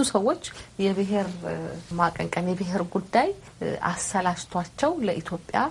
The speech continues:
የሚያዋጣ አይደለም፣ አደገኛ መንገድ ነው ብለው በመሪ ደረጃ ሳይቀር ይህንን የብሔር ጉዳይ መግፋት በጀመሩበት ሰዓት ወይም ማውገዝ በጀመሩበት ሰዓት ነው አብን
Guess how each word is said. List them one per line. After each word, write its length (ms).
የሚያዋጣ 540
አይደለም፣ 360
አደገኛ 480
መንገድ 460
ነው 180
ብለው 240
በመሪ 440
ደረጃ 320
ሳይቀር 440
ይህንን 380
የብሔር 400
ጉዳይ 360
መግፋት 500
በጀመሩበት 720
ሰዓት 380
ወይም 260
ማውገዝ 400
በጀመሩበት 760
ሰዓት 340
ነው 200
አብን 300